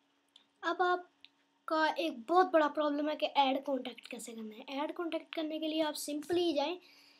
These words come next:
add a contact। For example, मैं अपनी आईडी टाइप करता हूँ। बराए मेहरबानी इस आईडी को ना कोई इसके ऊपर कुछ भी कीजिएगा, मैं आपसे बहुत गुजारिश करता हूँ।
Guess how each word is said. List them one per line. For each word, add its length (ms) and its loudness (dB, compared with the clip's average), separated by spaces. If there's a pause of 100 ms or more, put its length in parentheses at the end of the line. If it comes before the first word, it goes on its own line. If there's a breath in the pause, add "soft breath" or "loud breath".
(180 loud breath)
add 220 4
a 100 2
contact। 540 -4
For 140 0
example, 320 -2
मैं 140 -2
अपनी 240 -4
आईडी 280 0
टाइप 240 0
करता 240 -2
हूँ। 80 -6 (320)
बराए 280 2
मेहरबानी 580 2
इस 220 -4
आईडी 300 0
को 220 2 (720 loud breath)
ना 500 2
कोई 180 -2
इसके 220 -6
ऊपर 200 -2
कुछ 340 -8
भी 100 -2
कीजिएगा, 400 -6 (880)
मैं 220 0 (140)
आपसे 640 -6
बहुत 240 0
गुजारिश 380 -4
करता 240 -12
हूँ। 100 -16